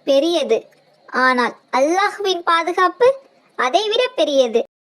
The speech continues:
இந்த ஐந்து ரகசியங்களையும் தினசரி வாழ்க்கையில் சேர்த்து கொண்டீர்களெனில், ஷைத்தானின் தீமை வரும் முன் அல்லாஹ்வின் அருள் உங்கள் மீது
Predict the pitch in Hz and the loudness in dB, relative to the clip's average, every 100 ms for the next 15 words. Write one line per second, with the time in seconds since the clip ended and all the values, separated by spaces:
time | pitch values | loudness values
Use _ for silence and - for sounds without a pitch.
0 | _ _ _ _ _ _ _ _ - 302 | _ _ _ _ _ _ _ _ -6 -4
1 | 381 - 339 427 523 508 415 330 339 - | -4 -4 -4 -2 0 2 2 0 -4 -2
2 | 349 302 277 285 262 - - 277 339 403 | -2 -2 0 0 -2 -10 -4 0 0 0
3 | 466 415 339 285 - 269 247 285 285 339 | 0 0 -2 -2 -4 -6 -2 -2 -2 -2
4 | 285 262 269 262 247 254 294 254 - _ | -2 0 0 0 -2 -4 -2 -4 -6 _
5 | _ _ _ _ _ _ _ - 359 440 | _ _ _ _ _ _ _ -6 -4 -4
6 | 453 523 480 415 311 - 359 427 466 480 | -4 -2 -2 -4 -6 -2 -2 2 0 0
7 | 302 269 247 269 247 - _ _ _ 302 | 0 -2 -2 -2 -4 -8 _ _ _ -4
8 | 392 480 466 427 359 294 254 269 240 - | 0 0 0 0 -2 0 0 -2 -6 -12
9 | _ _ _ - 294 294 - 285 320 285 | _ _ _ -4 -2 -2 -2 -2 0 2